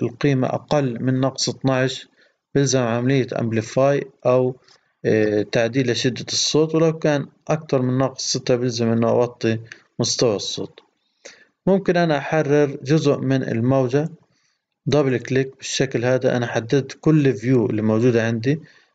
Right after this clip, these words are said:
في مقطع الصوت. ملاحظين إنه باللون الأبيض تلون جزء من الويف فورم لأنه أنا ضغطت دبل كليك، لكن لو أنا ضغطت كنترول إيه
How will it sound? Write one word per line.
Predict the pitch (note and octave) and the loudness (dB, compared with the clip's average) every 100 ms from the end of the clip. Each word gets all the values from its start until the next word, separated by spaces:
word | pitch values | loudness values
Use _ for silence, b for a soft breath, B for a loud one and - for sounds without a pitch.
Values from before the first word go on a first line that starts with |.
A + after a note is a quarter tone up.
| _ | _
في | - B2+ A#2+ G2+ - _ _ A#2 | -4 0 0 -2 -8 _ _ -2
مقطع | A2+ C#3 - A#2+ A2 | 0 0 0 -2 0
الصوت. | - - B2+ C#3+ C#3 | -2 0 0 -2 -4
ملاحظين | C3+ C#3+ C3+ D3+ C#3 | 0 0 0 0 0
إنه | - B2+ B2+ | -2 0 0
باللون | B2 A2 A2+ C3+ | 0 0 2 2
الأبيض | B2+ - A#2+ A#2 A2 | 2 -2 -2 -2 -4
تلون | A2+ C3+ B2+ B2 C3+ C#3 b b b b _ C3 | -2 0 2 0 -2 -6 b b b b _ 0
جزء | D#3 C3+ - | 2 2 0
من | B2 B2+ B2+ C3 A#2+ | 0 0 0 -2 0
الويف | A#2 B2+ A2+ - | 2 2 0 -2
فورم | G#2 G2 - _ _ _ _ _ _ _ _ - - - - | 0 0 -4 _ _ _ _ _ _ _ _ -12 -12 -10 -6
لأنه | - B2+ D3 D3 | 0 0 0 0
أنا | D3+ | 0
ضغطت | C#3+ C#3 C#3+ C#3+ | 0 0 0 0
دبل | C3+ B2 | 0 0
كليك، | A#2+ G#2+ A2 | -2 -6 -2
لكن | A2+ A#2+ | -2 0
لو | B2 | 0
أنا | - E3 D#3 | 0 0 0
ضغطت | C#3 D3 D3 - - | 0 0 -2 -14 -2
كنترول | D#3 C#3+ D3 A#2+ - | -2 0 0 0 2
إيه | B2+ D3+ | 0 0